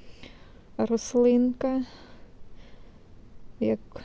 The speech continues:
в паутинці обтягнута. Так, тут іще. Що це в нас? Тут щось двоє. Я так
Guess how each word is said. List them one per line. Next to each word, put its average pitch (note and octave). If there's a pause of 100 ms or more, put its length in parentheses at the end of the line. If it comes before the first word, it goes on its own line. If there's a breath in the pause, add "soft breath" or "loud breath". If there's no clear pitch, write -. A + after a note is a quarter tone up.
(260 loud breath)
в -
паутинці A3 (920 loud breath)
обтягнута. B3 (1500 loud breath)
Так, G3
тут G3
іще. F#3 (2500 loud breath)
Що -
це -
в F#3+
нас? A3+ (1400 loud breath)
Тут A3
щось F#3
двоє. F3+ (340)
Я F#3+
так -